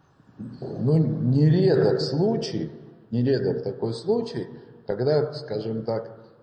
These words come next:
знакомство человека с Богом в этом мире начинается с претензий, да? То есть, если ты говоришь, что Всевышний там этот мир сотворил, и все так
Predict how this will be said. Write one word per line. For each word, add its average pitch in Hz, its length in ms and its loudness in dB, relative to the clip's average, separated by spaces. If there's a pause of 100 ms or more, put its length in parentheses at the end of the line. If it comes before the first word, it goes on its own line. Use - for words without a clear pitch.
знакомство 117 840 0
человека 110 680 -2
с - 120 -6
Богом 226 460 0
в - 60 -8
этом 117 340 -4
мире 92 220 -8
начинается 135 600 -6
с 113 60 -8
претензий, - 840 -12
да? 95 120 -10
То - 220 -16
есть, - 140 -14 (360)
если 165 260 -2
ты 160 180 -4
говоришь, 139 500 0
что 113 420 -4
Всевышний 113 540 -8
там 87 280 -16
этот 87 280 -14 (440)
мир 139 200 -6
сотворил, 92 560 -8
и 90 60 -6
все - 180 -4
так - 160 -8